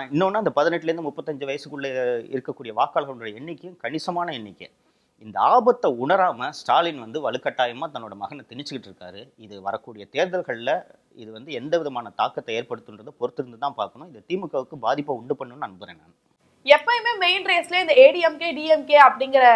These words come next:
Speaker 2: இரண்டு கட்சிகள் தான் வேகமா ஓடும். But இப்ப recent டைம்ஸ்ல பாத்தீங்கன்னா, சின்ன சின்ன கட்சிகள் எல்லாமே கொஞ்சம் வெளியே வர ஆரம்பிச்சிருக்கு அப்படின்னே சொல்லலாம். நாம் தமிழர், மக்கள் நீதி மய்யம், விஜயகாந்த் அவர்கள் கட்சி வச்சிருக்காங்க.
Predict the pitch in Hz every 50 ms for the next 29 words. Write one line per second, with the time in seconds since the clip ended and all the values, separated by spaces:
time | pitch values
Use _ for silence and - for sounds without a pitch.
0 | 214 202 - - - - - 285 330 392 453 453 466 - - 311 - - 302 320
1 | 311 285 277 311 302 240 254 262 277 269 285 269 269 277 277 262 226 233 240 233
2 | 226 214 208 220 214 240 240 - 240 226 277 320 339 370 349 311 302 294 302 311
3 | 302 320 269 254 254 247 262 247 233 226 233 247 330 392 - - - _ _ _
4 | - 440 466 539 587 523 494 508 480 403 - 349 320 - - 359 349 349 320 311
5 | 294 285 294 320 311 311 269 262 247 240 254 285 285 269 254 233 220 220 226 233
6 | 233 226 - 220 220 - 226 220 208 208 220 233 233 240 220 214 208 196 196 214
7 | 220 214 220 240 262 247 247 240 233 220 214 214 214 214 - - - _ _ -
8 | 240 254 262 - - 339 339 311 294 262 277 277 262 247 247 247 247 233 233 247
9 | 262 269 262 262 254 247 233 226 226 226 - 220 220 - 247 233 226 - 240 220
10 | 214 214 208 208 208